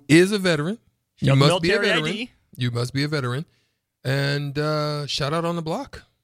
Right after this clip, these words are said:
Speaker 1: And, uh, holler at Austin. You'll get a chance to, uh, go to the game tomorrow.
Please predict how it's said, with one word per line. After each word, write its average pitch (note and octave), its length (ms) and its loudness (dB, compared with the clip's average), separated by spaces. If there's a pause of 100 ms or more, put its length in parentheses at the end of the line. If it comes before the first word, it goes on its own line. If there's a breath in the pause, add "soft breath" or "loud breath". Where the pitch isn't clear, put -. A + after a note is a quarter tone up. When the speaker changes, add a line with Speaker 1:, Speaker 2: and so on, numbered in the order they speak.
(440)
Speaker 1:
And, A#2 240 -2
uh, A#2+ 260 -2
holler B2+ 260 0
at D3 80 0
Austin. D3 500 -4
You'll A#2 160 -2
get B2 140 -2
a B2 60 -2
chance C3 320 -4
to, C3 260 0
uh, C3 120 -2
go B2+ 160 -2
to C3+ 60 -2
the C3 60 -6
game D3 200 -2
tomorrow. D#3 340 -4